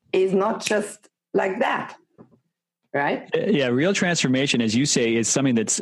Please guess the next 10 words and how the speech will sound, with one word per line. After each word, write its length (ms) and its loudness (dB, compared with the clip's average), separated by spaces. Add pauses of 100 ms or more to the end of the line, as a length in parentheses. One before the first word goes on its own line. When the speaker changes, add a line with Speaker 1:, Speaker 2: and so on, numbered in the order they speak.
(120)
Speaker 2:
come, 380 0
come 140 -2
about 340 0
because 280 -2
somebody's 300 0
been 160 2
very 280 2
focused 640 -2
and 140 0
disciplined 600 0